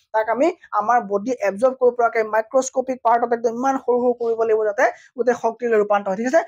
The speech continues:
চ' প্ৰটিনক ভাঙি পেলাই এমিন' এচিড কৰিব লাগিব। চ' প্ৰটিনৰ একেবাৰে সৰলীকৃত ৰূপটো কি বুলি কয়? এমিন' এচিড বুলি কোৱা হয়, ঠিক আছে? চ' প্ৰটিনক ভাঙি পেলাই ট্ৰিপচিন কৰা কাম, অ, প্ৰটিনক ভাঙি পেলাই এমিন' এচিড কৰা কাম হৈ গ'ল ট্ৰিপচিনৰ, ফেটক ভাঙি পেলাই লাইপেজৰ,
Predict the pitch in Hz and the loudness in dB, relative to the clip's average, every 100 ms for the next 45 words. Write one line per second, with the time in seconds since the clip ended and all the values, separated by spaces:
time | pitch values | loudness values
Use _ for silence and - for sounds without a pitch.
0 | - - 277 269 226 247 294 302 233 240 | -4 -6 -6 -2 -4 2 2 2 0 0
1 | 254 254 233 254 254 285 302 302 247 262 | 0 0 -2 2 4 6 6 4 -2 -4
2 | 226 214 220 220 208 196 190 233 233 220 | -4 -4 -2 -2 -4 -6 -6 -6 -2 -4
3 | 277 285 285 285 254 254 320 - _ - | 0 0 0 0 2 2 2 -4 _ 0
4 | 254 277 285 277 254 254 240 - 247 - | 2 2 0 -4 0 2 2 -2 -16 -12
5 | 226 226 226 262 262 226 220 214 214 202 | -6 -4 -2 -2 -4 -6 -6 -6 -8 -8
6 | 208 - 185 185 226 269 381 - - - | -10 -6 -6 -6 -2 0 0 -4 -20 -6
7 | 269 262 226 247 247 226 226 220 226 220 | -6 -2 -4 0 -2 2 0 2 -2 -2
8 | 214 - 254 247 247 247 240 240 226 208 | -6 -2 -2 0 0 0 -2 0 0 0
9 | 202 _ _ - 247 233 285 277 247 254 | -2 _ _ -4 -4 0 0 2 2 2
10 | 254 233 240 233 254 254 262 - 233 226 | 0 -2 0 2 2 2 -2 -2 -2 0
11 | 220 220 214 220 262 - 262 240 233 - | 0 0 -2 -2 -4 2 4 4 4 -2
12 | _ - 240 233 254 247 247 247 233 208 | _ -4 -2 0 2 0 0 0 0 4
13 | 233 247 247 233 | 4 4 0 2